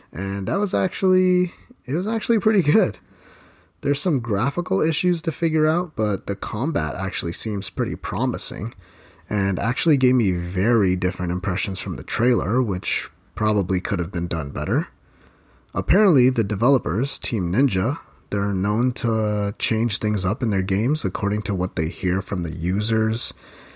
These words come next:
And at the end of the demo, there was actually a little survey to fill out, so I guess this one could be actually something to look forward to, who knows?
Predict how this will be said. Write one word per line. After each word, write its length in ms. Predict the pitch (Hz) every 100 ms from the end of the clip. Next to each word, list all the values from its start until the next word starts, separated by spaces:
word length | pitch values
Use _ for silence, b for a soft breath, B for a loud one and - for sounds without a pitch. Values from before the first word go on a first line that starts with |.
| B B 82
And 260 | 92 92
at 140 | 76 147
the 140 | 143
end 100 | 160
of 100 | 151
the 120 | 117
demo, 400 | 92 113 147 92
there 160 | 98 95
was 160 | 98
actually 560 | - 131 - 160 151 147
a 80 | 127
little 280 | 127 131 110
survey 540 | - 117 143 101 85
to 80 | 85
fill 300 | - 92 92
out, 280 | 135 - -
so 580 | - 90 90 90 - - _ _ -
I 60 | 95
guess 500 | 123 147 - - -
this 300 | 160 - 226
one 180 | 226
could 300 | 202 - 196
be 500 | 180 196 196 196 190 -
actually 380 | 160 190 - 196
something 260 | - 180 175
to 80 |
look 180 | 165 165
forward 300 | - 180 131
to, 180 | - 104
who 140 | 117
knows? 380 | 120 104 107 -